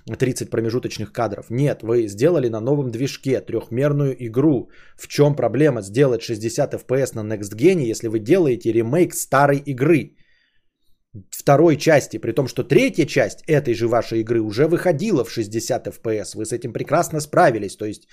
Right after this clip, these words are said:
ремейк старой игры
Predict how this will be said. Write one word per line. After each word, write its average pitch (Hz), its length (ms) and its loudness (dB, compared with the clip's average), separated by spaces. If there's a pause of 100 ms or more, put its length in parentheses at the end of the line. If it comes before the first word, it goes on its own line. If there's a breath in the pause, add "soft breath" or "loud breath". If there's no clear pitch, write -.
(300 loud breath)
ремейк 151 560 4 (1300 soft breath)
старой 139 440 2
игры 147 520 -2